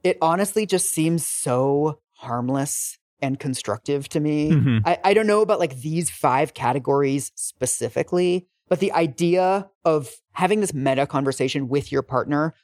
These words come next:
Speaker 1: about the ways that you appreciate them and the way that you appreciate being shown love seems, like, totally fine to me.
Speaker 2: I actually agree. I, and I think that of all the books we've covered so far,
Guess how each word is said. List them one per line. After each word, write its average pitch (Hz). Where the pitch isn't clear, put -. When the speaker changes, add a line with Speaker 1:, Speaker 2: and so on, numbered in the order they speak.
Speaker 1:
about 151
the 160
ways 156
that 143
you 139
appreciate 143
them 147
and 143
the 135
way 127
that 131
you 135
appreciate 151
being 147
shown 143
love 156
seems, 262
like, -
totally 196
fine 156
to -
me. 73
Speaker 2:
I 214
actually 254
agree. 151
I, 120
and 147
I 147
think -
that 131
of 127
all 160
the 147
books 113
we've 113
covered 104
so 104
far, 90